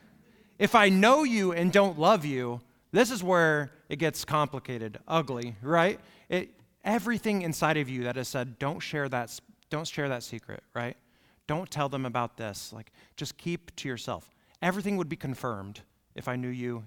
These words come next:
and didn't love you, right? I remember instances where someone learned something about me and it impacted our relationship in a negative way, right? And now these are,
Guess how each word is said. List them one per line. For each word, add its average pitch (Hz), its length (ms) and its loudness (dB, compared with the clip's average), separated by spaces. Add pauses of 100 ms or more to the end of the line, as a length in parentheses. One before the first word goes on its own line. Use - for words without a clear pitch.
and 123 100 -10
didn't 123 240 -8
love 107 220 -10
you, 117 200 -14 (480)
right? 120 240 -8 (840)
I - 80 0
remember 196 400 6
instances 160 640 -2 (280)
where 156 140 0
someone 190 360 4
learned 185 320 2
something 185 380 -2
about 123 240 -2
me 120 240 -8 (340)
and 147 100 -2
it - 140 -6
impacted 143 540 -2
our 123 100 -2
relationship 113 680 -10 (280)
in 139 120 -4
a 127 60 -2
negative 123 460 -4
way, 101 380 -10
right? 135 300 -2 (440)
And 190 100 4
now 226 120 8
these 240 240 2
are, 262 160 2